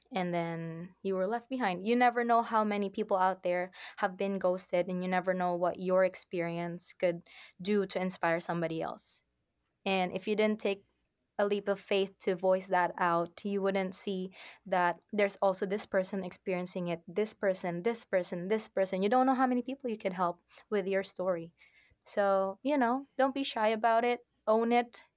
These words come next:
and learn from it. And that's what I did. <laughs>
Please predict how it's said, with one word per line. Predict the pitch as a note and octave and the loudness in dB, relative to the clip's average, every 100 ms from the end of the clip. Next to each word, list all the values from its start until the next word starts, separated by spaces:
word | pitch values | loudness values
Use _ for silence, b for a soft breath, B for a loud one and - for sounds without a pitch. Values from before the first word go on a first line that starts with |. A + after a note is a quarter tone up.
| - | -4
and | G3 F#3+ F#3 | -2 0 0
learn | G3+ G#3+ | 0 -2
from | G#3+ F3+ | -4 -6
it. | E3+ - _ _ _ _ _ _ _ - | -6 -10 _ _ _ _ _ _ _ -6
And | E3+ E3+ | -4 -4
that's | - | -2
what | F#3+ | 0
I | F3 | 0
did. | F3 - - | -4 -10 -4
<laughs> | G#3+ A3 | -2 0